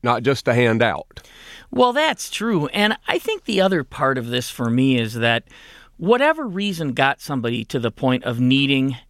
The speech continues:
Speaker 2: emergency or sus-, or some kind of supplemental food assistance, whatever got them there, to get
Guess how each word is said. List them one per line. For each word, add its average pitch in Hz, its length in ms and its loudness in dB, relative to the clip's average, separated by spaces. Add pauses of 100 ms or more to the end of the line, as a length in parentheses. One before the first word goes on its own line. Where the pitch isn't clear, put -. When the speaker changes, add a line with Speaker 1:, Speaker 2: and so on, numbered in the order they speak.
Speaker 2:
emergency 131 760 0
or 113 180 0
sus-, - 460 -8
or 120 220 -2
some 160 320 -2
kind 139 240 -4
of 127 80 -4
supplemental 131 540 -4
food 127 280 -4
assistance, - 600 -12 (280)
whatever 208 340 2
got 180 320 -2
them 135 180 -6
there, 110 400 -4 (720)
to 185 120 2
get 233 280 0